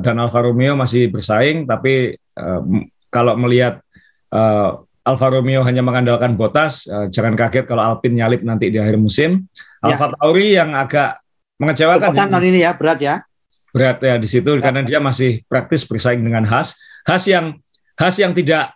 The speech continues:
Speaker 1: upgrade kan di Barcelona, Mas Dewo. Dia katanya baru akan upgrade nanti di Prancis katanya. Kenapa? Karena budget cap? Bukan, karena budget katanya.
Speaker 2: <laughs>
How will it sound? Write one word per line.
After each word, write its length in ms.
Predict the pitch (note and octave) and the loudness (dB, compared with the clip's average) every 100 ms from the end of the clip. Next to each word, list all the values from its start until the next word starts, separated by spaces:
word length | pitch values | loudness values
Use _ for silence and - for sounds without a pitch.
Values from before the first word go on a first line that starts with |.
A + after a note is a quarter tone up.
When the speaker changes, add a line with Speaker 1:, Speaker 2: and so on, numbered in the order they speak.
| - | -6
Speaker 1:
upgrade 400 | E3 - G3+ D3 | -6 0 0 2
kan 240 | D3+ C#3 | 0 0
di 80 | C3 | 0
Barcelona, 400 | C3+ B2+ C#3 C#3+ | 0 0 0 0
Mas 80 | B2+ | 2
Dewo. 240 | C3 B2 | 2 2
Dia 160 | C#3 D3+ | 0 0
katanya 320 | D3+ C#3+ D#3+ | 0 0 -2
baru 240 | B2+ B2+ | 0 0
akan 240 | B2+ C3+ C3 | 0 0 -4
upgrade 320 | C3 D#3+ B2+ | -2 -2 -2
nanti 240 | C3 D3+ | -2 -2
di 160 | B2 B2 | 0 0
Prancis 400 | B2 A#2 D3+ C#3 | 0 0 0 -2
katanya. 240 | A2 A2+ G2 _ _ _ _ - | -2 -4 -4 _ _ _ _ -2
Kenapa? 320 | G3+ A#3+ G3 | 0 2 0
Karena 240 | G3+ G3+ E3+ | 2 0 0
budget 240 | D#3+ G3 | 0 0
cap? 160 | F#3+ D#3 | -2 -2
Bukan, 340 | F3 F#3 B2 C3+ | 0 0 0 -4
karena 160 | D3 | -4
budget 400 | C3+ B2+ C#3+ - | -2 -2 -2 -6
katanya. 260 | F#2 F#2 | -8 -8
Speaker 2:
<laughs> 0 | - | -10